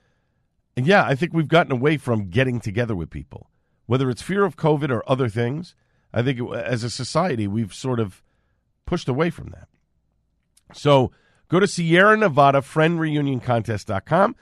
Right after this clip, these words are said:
There's two ways to enter, <clears throat> excuse me, through the website or on Instagram. You can enter via Instagram by posting on your own public account either a photo or a thirty-second video with a caption explaining why your friend group deserves the trip, and importantly,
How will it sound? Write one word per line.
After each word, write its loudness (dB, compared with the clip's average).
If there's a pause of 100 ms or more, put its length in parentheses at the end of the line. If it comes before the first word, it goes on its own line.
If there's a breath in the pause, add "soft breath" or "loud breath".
(220)
There's -6
two -2
ways 0
to -4
enter, 0 (440)
<clears throat> -2
excuse 4
me, 2
through 0
the 4
website 4
or 2
on 2
Instagram. 2 (420)
You 0
can 4
enter 6
via 2
Instagram 0
by 2
posting 0
on 2
your 2
own 4
public 0
account 0
either 0
a -4
photo 2
or 2
a -2
thirty-second -4
video 0
with -2
a -4
caption -2 (300 soft breath)
explaining 2
why 2
your 2
friend 2
group -2 (320)
deserves 2
the -6
trip, 2 (360)
and 4
importantly, 0